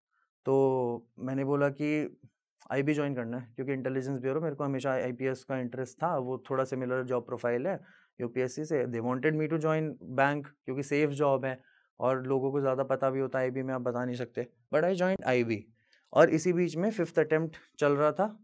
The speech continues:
फिफ्थ अटेम्प्ट का मेरा प्री निकल गया था, मेंस हो रहा था, मेंस दिया मैंने और,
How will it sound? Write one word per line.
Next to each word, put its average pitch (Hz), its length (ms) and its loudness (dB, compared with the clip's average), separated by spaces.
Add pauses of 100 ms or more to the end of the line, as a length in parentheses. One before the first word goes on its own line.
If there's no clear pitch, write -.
(200)
फिफ्थ 143 240 0
अटेम्प्ट 143 320 -2
का 151 80 2
मेरा 147 180 2
प्री 147 240 0
निकल 139 260 0
गया 139 180 0
था, 202 260 -6 (500)
मेंस 147 440 2
हो 160 100 6
रहा 156 160 4
था, 190 280 -2 (300)
मेंस 139 300 0
दिया 156 260 2
मैंने 156 320 -2 (560)
और, 165 260 8